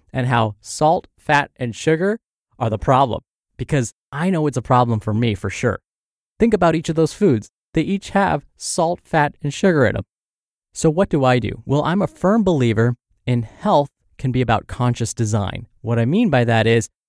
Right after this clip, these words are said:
I don't keep donuts, French fries, and pizza in my house. I don't have frozen pizza sitting in my freezer because what'll happen is,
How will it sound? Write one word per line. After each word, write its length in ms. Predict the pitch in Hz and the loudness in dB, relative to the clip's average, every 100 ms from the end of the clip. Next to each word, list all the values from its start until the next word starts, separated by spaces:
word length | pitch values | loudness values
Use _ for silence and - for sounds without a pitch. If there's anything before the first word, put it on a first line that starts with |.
| _ - | _ -8
I 180 | 127 170 | -2 0
don't 240 | 190 - - | 0 -2 -4
keep 360 | 233 190 - - _ _ - | 0 0 -2 -10 _ _ -4
donuts, 500 | 135 160 196 190 - _ _ | 0 2 2 -2 -10 _ _
French 340 | _ - 175 175 | _ -4 -4 -2
fries, 340 | 170 156 151 | 0 0 -2
and 200 | 151 147 | -4 -4
pizza 500 | - 208 - 165 - - | -2 -2 0 0 0 -4
in 160 | 151 160 | -2 0
my 160 | 151 | 0
house. 340 | 160 160 - - _ _ - | 0 0 -2 -10 _ _ -4
I 100 | 170 | -2
don't 160 | 202 | 0
have 220 | 175 202 - | 0 -2 0
frozen 340 | 151 139 143 | 0 2 -2
pizza 340 | - 175 - | -2 -4 -4
sitting 340 | 135 - 135 135 | -6 -2 -2 0
in 100 | 131 | 0
my 140 | 127 | -2
freezer 500 | - 170 180 127 - - | -2 -2 -2 -2 -4 -6
because 380 | 135 139 117 | -2 -2 -2
what'll 260 | 120 120 110 | -4 -4 0
happen 360 | 156 233 151 127 | 0 0 0 -2
is, 180 | 131 | -2